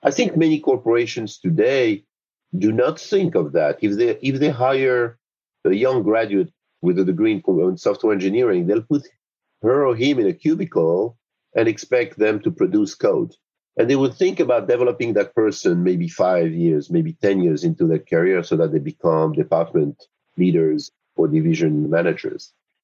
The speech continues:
or beyond, as opposed to instilling that notion that very early on, as Fred said, if you don't instill it very early on, you won't get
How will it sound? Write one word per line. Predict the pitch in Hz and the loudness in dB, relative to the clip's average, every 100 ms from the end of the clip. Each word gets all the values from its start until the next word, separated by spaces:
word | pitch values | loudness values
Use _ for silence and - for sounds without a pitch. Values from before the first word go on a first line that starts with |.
| _ - | _ 0
or | 90 | 0
beyond, | 147 170 - 85 60 - _ _ _ _ | 2 2 2 2 -2 -6 _ _ _ _
as | 101 101 | 0 0
opposed | 98 120 104 - | 2 0 0 0
to | 98 | 0
instilling | 95 95 - 151 131 107 90 | 2 -2 -2 0 2 0 0
that | 90 - | -2 0
notion | 101 104 - 92 87 | 0 0 0 0 0
that | 82 78 73 71 - _ _ _ _ | 0 0 0 -2 -4 _ _ _ _
very | 90 127 127 101 | 0 2 2 0
early | 104 98 95 | 0 2 2
on, | 95 90 62 55 _ _ _ _ - | 2 0 -2 -8 _ _ _ _ -2
as | 80 - | -2 -2
Fred | - 90 85 | -2 0 0
said, | - 120 | 0 0
if | 82 | 2
you | 95 | 0
don't | 98 101 | 0 0
instill | 104 92 - 107 | -2 -2 -2 0
it | 95 - | 0 0
very | 98 92 90 | 0 2 2
early | 107 98 87 | 2 2 2
on, | 80 87 | 0 0
you | |
won't | 98 107 87 | 0 0 -2
get | 78 101 - | -2 -2 -4